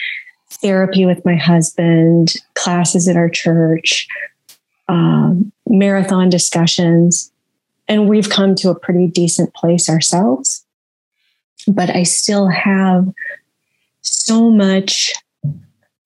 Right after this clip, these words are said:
anger for this other person. Um, and, and it probably seems silly given the fact that they're not just one, they're one of a number.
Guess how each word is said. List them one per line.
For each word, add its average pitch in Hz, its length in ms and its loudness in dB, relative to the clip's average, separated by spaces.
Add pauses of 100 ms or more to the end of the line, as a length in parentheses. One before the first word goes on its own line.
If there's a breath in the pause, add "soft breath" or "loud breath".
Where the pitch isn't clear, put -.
(300)
anger 202 420 2
for 185 220 -2
this 175 240 0
other 170 200 0
person. 226 760 0 (920)
Um, 170 560 2 (300)
and, 202 540 0 (180)
and 226 100 0
it - 100 -4
probably 208 360 2
seems 185 340 0
silly 196 360 0
given 175 400 2
the 165 120 0
fact 175 380 -4
that 170 120 -4
they're 175 120 0
not 170 280 0 (360)
just - 300 -2
one, 165 520 2
they're 156 320 -2 (920)
one 180 240 2
of 170 100 2
a 170 60 2
number. 175 560 2